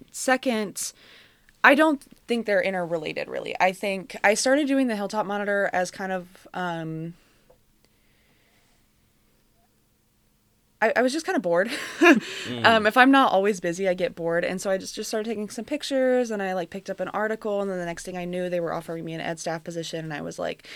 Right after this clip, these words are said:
Speaker 1: I won an award for it, and I was like, "Whoa." Um,
Speaker 2: <laughs>
Speaker 1: and now I'm, like,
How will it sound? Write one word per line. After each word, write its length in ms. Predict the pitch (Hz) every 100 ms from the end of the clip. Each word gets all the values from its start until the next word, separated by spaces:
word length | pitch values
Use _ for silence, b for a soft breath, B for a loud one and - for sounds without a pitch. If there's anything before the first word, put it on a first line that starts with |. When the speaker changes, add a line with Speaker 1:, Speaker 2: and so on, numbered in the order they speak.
| B B
Speaker 1:
I 60 |
won 160 | 180 180
an 80 | 165
award 340 | 165 180 180
for 200 | - 185
it, 40 | 175
and 20 |
I 60 | 170
was 100 | 160
like, 120 | 165
"Whoa." 260 | 190 196 - B B B
Um, 600 | 208 214 196 180 185 185 -
Speaker 2:
<laughs> 40 |
Speaker 1:
and 200 | 190 196
now 220 | 190 185
I'm, 120 | 180 180
like, 220 | 170